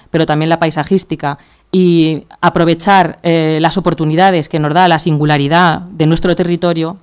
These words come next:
hacerlas virtud y de ahí poder, eh, reactivar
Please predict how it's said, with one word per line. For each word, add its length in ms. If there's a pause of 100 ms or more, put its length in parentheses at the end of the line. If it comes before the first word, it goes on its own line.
(180)
hacerlas 400
virtud 440 (520)
y 120
de 100
ahí 180
poder, 480
eh, 240
reactivar 680